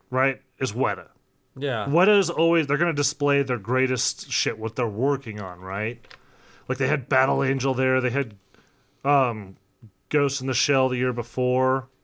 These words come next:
Speaker 1: which, yeah, the movie turned out shit, but the fucking stuff they did for it, mwah, beautiful things. Um, this is, this is what we got this year.
Speaker 2: The fuck is that?
Speaker 1: I don't fucking know.
Speaker 2: Some
Speaker 1: It's some, like, and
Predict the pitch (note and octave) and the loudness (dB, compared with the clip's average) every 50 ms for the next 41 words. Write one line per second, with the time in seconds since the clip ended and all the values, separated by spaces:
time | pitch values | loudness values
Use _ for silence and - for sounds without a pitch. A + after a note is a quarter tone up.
0 | _ _ - C3 B2+ A#2+ - - - C3+ - _ _ _ _ B2 B2 C3 C3 C3 | _ _ -2 -2 -2 -2 -2 -4 -6 -8 -12 _ _ _ _ -2 0 2 2 2
1 | B2+ C3 C3+ B2+ B2 A#2+ A#2+ C3 B2+ B2+ B2 A#2+ - - C3+ C3 C3+ B2 - A#2+ | 2 0 0 0 -2 -2 -2 -2 0 0 0 -2 -2 -2 -2 -2 -2 -4 -8 -10
2 | - A2 G2 - C3+ C#3 C3+ C3+ A#2 A#2 A2+ G#2 F#2+ F2 _ _ _ _ _ - | -8 -10 -6 -4 -4 -2 -2 -4 -6 -6 -10 -14 -16 -18 _ _ _ _ _ -12
3 | - - - C#3 C3+ C3 - B2+ A#2+ B2+ B2+ B2 - B2 B2 A2+ G2+ G2 - _ | -10 -4 -2 -2 -2 0 -2 -2 0 0 -2 -2 -2 0 0 0 -2 -4 -10 _
4 | _ _ _ _ - C3+ C3 B2 A#2+ A#2+ A#2+ B2 C#3 D3+ E3 F3 D#3+ A2+ - - | _ _ _ _ -18 -14 -12 -10 -8 -6 -4 0 2 4 4 4 4 2 -2 -8
5 | _ _ - - - - - - - - - - _ _ _ - D3 F#3+ G#3 G3+ | _ _ -20 -20 -20 -20 -20 -20 -20 -20 -20 -20 _ _ _ -4 0 2 2 2
6 | D#3+ G#2+ A#2 A#2 - - G#2+ F#2+ F#2 - - - - - - - - _ _ _ | 0 -2 -6 -8 -8 -6 -8 -8 -8 -8 -6 -6 -4 -4 -6 -8 -12 _ _ _
7 | _ _ _ _ _ - - B2 A#2+ A2+ A2 G#2 - _ _ - - - - - | _ _ _ _ _ -10 -6 -4 -4 -4 -4 -6 -10 _ _ -20 -20 -20 -10 -6
8 | - F3 D#3+ C3 A#2 - - E3+ F3 D#3 D3+ C3 B2 A#2+ A2+ A#2 - - G2+ - | -4 -2 -2 -4 -4 -4 -2 -2 0 2 2 0 0 0 -2 -2 -4 -6 -8 -10
9 | - F#2+ - - _ _ _ - - - _ _ _ _ _ _ _ _ _ - | -10 -12 -16 -20 _ _ _ -20 -20 -20 _ _ _ _ _ _ _ _ _ -16
10 | - - - - C#3+ C3 A#2+ - A#2+ G2+ G2 A#2 A#2+ A#2+ A2+ G#2 - D3 D#3 F#3 | -14 -10 -4 -4 -2 -2 -2 -4 -6 -6 -4 -2 -2 0 -2 0 0 2 2 2
11 | C#3 F#3+ G3+ F#3+ E3+ - - G3 F#3 D#3 - D#3 C#3 C3+ C#3+ D3 D#3+ C#3 A#2 G#2 | 4 4 2 2 0 -2 0 0 0 2 0 -2 -2 0 0 0 2 0 0 -2
12 | F2+ F2 - _ _ - - - B2+ B2+ B2 F3+ F#3 - - G#3 A3 A3 G#3+ G#3+ | -4 -8 -16 _ _ -14 -10 -6 -4 -2 0 0 0 0 2 2 2 2 2 2
13 | G#3 G3+ G3 D#3+ - - - _ _ _ _ _ _ _ _ _ D#3+ D#3+ E3 D#3+ | 2 2 2 0 -4 -8 -20 _ _ _ _ _ _ _ _ _ 0 2 2 2
14 | D#3+ D#3 - - - | 2 0 -2 -6 -8